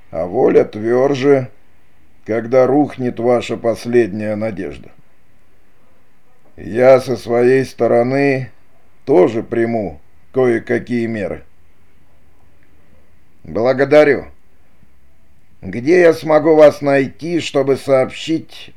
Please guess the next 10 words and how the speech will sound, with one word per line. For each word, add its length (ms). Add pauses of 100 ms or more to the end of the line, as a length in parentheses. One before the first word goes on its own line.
о 120
своем 480
решении?" 600 (1800)
"Я 380
буду 280
вас 300
ждать 840 (340)
у 140
Дель 300
Фрейля". 640